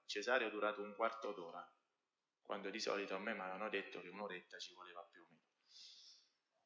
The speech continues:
Mi ha raccontato mia moglie che quando, eh, questa dottoressa cercava di, eh, tirare schiaffetti alla bambina per farla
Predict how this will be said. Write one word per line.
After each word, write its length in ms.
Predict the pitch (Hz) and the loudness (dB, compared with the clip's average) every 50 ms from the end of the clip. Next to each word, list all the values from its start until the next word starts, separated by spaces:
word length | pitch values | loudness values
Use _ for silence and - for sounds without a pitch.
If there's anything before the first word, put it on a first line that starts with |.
| - - - | -20 -6 4
Mi 100 | 127 135 | 8 8
ha 40 | 139 | 10
raccontato 680 | 127 120 120 - 143 147 143 135 113 107 107 110 104 | 10 10 8 8 4 4 6 8 8 8 8 8 6
mia 160 | 104 113 113 | 6 4 4
moglie 320 | 113 110 104 101 98 101 95 | 4 4 2 4 4 2 2
che 160 | 95 95 - | 0 -4 -4
quando, 680 | - - 117 113 113 113 110 104 101 101 98 95 - - - | 2 4 4 4 4 4 4 4 4 4 2 -2 -8 -8 -8
eh, 540 | 95 90 90 90 87 87 85 85 85 - _ | -6 -6 -6 -8 -8 -8 -8 -10 -10 -12 _
questa 260 | - 95 - - 101 | -4 -2 0 0 2
dottoressa 540 | 98 104 101 - 104 104 107 104 - 98 92 | 0 0 0 2 2 2 4 2 2 0 0
cercava 560 | - 95 92 - - - 98 95 92 90 87 | -4 -6 -8 -6 0 2 2 2 2 -2 -6
di, 140 | 92 95 92 95 - _ _ _ _ _ _ _ _ | -6 -8 -12 -12 -14 _ _ _ _ _ _ _ _
eh, 580 | - 95 92 90 87 85 - 85 - - - _ | -14 -12 -10 -10 -10 -10 -12 -12 -14 -18 -20 _
tirare 400 | - 101 104 104 104 101 98 95 | -8 0 4 6 6 6 6 4
schiaffetti 600 | 92 - - 98 95 92 - - 104 101 - - 101 | 2 0 2 2 2 2 2 2 2 2 2 0 -2
alla 200 | 95 92 95 92 | 0 0 -2 -2
bambina 520 | 92 98 101 98 101 107 113 107 95 90 | 0 -2 -2 -2 0 0 -2 -2 -2 -4
per 140 | 87 92 92 - | -6 -8 -12 -12
farla 400 | - - - 95 - 95 92 | 0 2 2 2 2 0 -2